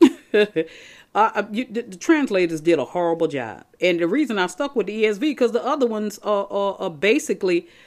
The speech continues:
um, refer, uh, at least giving the implication that this is from God as well, but it's not. It's not. God is a merciful God, and he doesn't send evil spirits upon people.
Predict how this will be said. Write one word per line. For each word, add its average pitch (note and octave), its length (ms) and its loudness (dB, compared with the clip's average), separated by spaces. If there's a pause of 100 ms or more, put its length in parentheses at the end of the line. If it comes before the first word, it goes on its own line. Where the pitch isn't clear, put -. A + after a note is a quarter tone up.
(300)
um, F3 600 -4 (640)
refer, F#3+ 500 0
uh, G3 100 -2 (100)
at F#3+ 140 2
least C4 260 4
giving A#3 220 4
the G#3 120 2
implication A3+ 720 0
that F#3 180 2
this G3+ 200 0
is F3 80 -10
from G3 220 -2
God A#3 280 2
as G#3+ 140 2
well, B3 220 0
but G#3 140 2
it's G#3 160 4
not. D4 580 2 (720)
It's B3+ 240 2
not. C4+ 340 4
God D4 240 4
is B3+ 120 2
a B3+ 40 2
merciful C4+ 400 0
God, G#3 140 2
and G#3 100 0
he D4 100 2
doesn't A#3+ 340 0
send C#4 340 -2
evil A3+ 240 2
spirits A#3+ 420 0
upon E3 320 0
people. C3 380 -8